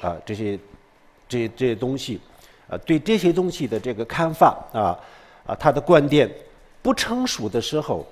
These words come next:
啊，当他的看法不成熟的时候、不透彻的时候，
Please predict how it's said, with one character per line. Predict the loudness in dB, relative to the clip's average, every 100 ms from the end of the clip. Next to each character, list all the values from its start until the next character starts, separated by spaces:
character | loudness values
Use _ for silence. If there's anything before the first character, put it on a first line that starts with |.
| -6
啊， | -2
当 | 4 4 4
他 | 0
的 | -4
看 | -4 -2
法 | -2
不 | -2 -2 -6
成 | -6 -6 -4
熟 | -4 -6
的 | -6
时 | -8 -6 -4
候、 | -2 -4 -8 -20 -6
不 | -6
透 | -4 -2 -2
彻 | 0 -2
的 | 0 -2
时 | -2
候， | -4 -4 -6